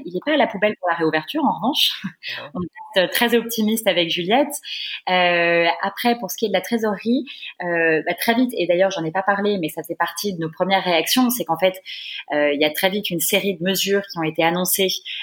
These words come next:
Speaker 1: euh, d'aide de l'État, euh, notamment, bien sûr. Euh, et nous, on s'est mise, euh, euh, on s'est mise sur un mode, euh,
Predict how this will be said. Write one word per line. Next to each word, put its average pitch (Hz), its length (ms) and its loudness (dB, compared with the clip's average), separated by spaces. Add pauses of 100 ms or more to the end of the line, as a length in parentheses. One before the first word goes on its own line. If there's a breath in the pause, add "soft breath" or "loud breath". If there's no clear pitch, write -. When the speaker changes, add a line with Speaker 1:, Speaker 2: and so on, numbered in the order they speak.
(180)
Speaker 1:
euh, 139 800 0
d'aide 165 180 2
de 151 60 2
l'État, 185 420 2
euh, 139 160 0
notamment, 143 380 -2
bien 151 160 -4
sûr. 233 320 4 (180)
Euh, 151 240 0 (320)
et 151 240 0
nous, 196 80 -2 (120)
on 165 100 -4
s'est 156 240 -4
mise, 180 300 -2
euh, 147 800 -4
euh, 139 180 0
on - 40 -8
s'est - 120 -8
mise 196 180 -2
sur 165 200 0
un 160 80 4
mode, 196 260 4
euh, 151 400 2